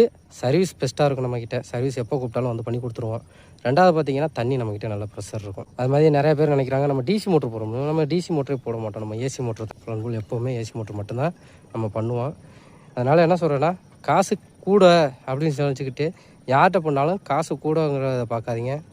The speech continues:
அவங்க ஆஃபீஸ் செட்டப் பாருங்க, ஆஃபீஸ் பாருங்க, அஹ், எத்தனை இடத்துல ஆஃபீஸ் வச்சிருக்காங்க,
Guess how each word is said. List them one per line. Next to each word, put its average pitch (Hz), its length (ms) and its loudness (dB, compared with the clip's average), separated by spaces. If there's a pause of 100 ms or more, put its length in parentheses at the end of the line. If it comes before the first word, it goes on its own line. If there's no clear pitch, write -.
அவங்க 117 220 -6
ஆஃபீஸ் 135 320 -2
செட்டப் 113 240 -6
பாருங்க, 123 360 -2
ஆஃபீஸ் 123 360 -4
பாருங்க, 117 300 -2 (600)
அஹ், 117 580 -2
எத்தனை 143 340 0
இடத்துல 143 260 0
ஆஃபீஸ் 135 280 0
வச்சிருக்காங்க, 120 480 -4